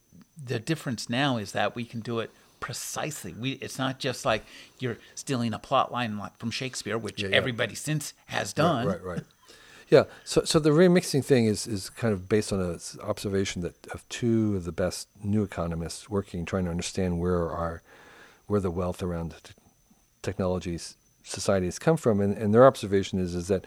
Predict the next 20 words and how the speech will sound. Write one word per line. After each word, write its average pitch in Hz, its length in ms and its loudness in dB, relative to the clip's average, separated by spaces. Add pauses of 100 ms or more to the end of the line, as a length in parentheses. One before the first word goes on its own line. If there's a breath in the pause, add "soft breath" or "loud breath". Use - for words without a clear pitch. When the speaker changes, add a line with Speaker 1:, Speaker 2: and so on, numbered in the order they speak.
(440 loud breath)
Speaker 2:
we 117 100 6
actually 123 260 6
very 110 360 8
rarely 101 540 8
ever 95 160 2
invent 95 260 0
something 87 320 0
new. 95 300 4 (340 loud breath)
Most 107 560 4 (240 soft breath)
ideas, 107 960 4
most 95 320 0
in-, 92 180 -4
innovations, 101 720 2
most 90 260 -4
inventions, 90 840 -2 (400 loud breath)
most 98 360 0
wealth 95 380 2
is 90 120 -8
coming 95 300 0
from 90 400 -4